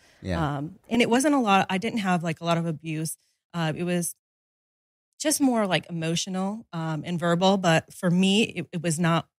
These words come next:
Speaker 2: it was not good for me.
Speaker 1: Yeah.
Speaker 2: So I found what I, what I related to as my family on the streets and hanging out in bad neighborhoods. Uh, my parents struggled trying to save me from myself, but unfortunately, you can't save anybody from themselves. You know, you guys,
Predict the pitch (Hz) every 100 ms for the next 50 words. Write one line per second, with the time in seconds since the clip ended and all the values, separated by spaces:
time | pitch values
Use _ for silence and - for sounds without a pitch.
0 | - 170 170 151 160 147 - 117 110 175
1 | - _ 98 87 156 180 170 160 180 185
2 | 170 165 156 156 160 - 160 160 165 160
3 | 151 156 151 - 156 156 160 - 156 156
4 | 156 160 165 - 151 - - - _ 175
5 | 160 147 170 165 160 147 - 160 156 151
6 | 160 160 160 151 - - _ _ _ -
7 | 175 170 196 233 269 240 - - - 196
8 | 190 208 - - 202 180 175 180 190 190
9 | 185 180 170 175 165 175 165 170 220 220
10 | 175 175 202 165 190 165 165 160 147 160
11 | 165 156 160 160 160 160 175 160 156 160
12 | _ _ _ 180 190 190 180